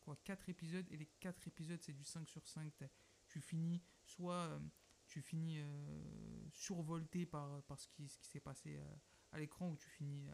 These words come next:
abattu parce que c'est, c'est rempli d'émotions. C'est, euh, tu vois, c'est des histoires, euh, qui sont pas niaises, c'est, mais qui transmettent beaucoup d'émotions. C'est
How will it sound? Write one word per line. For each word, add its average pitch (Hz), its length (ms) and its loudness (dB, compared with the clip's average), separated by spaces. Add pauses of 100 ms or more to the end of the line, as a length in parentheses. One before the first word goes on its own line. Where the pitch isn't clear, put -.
abattu 156 500 2
parce 147 220 -4
que 147 120 -8
c'est, 139 280 -6
c'est 143 240 -8
rempli 147 320 0
d'émotions. 151 500 2 (340)
C'est, 135 260 -6
euh, 143 300 -4
tu - 100 -8
vois, 147 100 0
c'est 135 180 -4
des 139 260 -2
histoires, 160 540 0
euh, 147 140 2 (500)
qui - 80 -8
sont 156 140 2
pas 180 200 6
niaises, 170 580 6 (280)
c'est, 143 460 -4 (340)
mais 151 300 6
qui - 160 -6
transmettent 156 480 -2
beaucoup 147 260 -4
d'émotions. 147 440 0
C'est 143 300 -2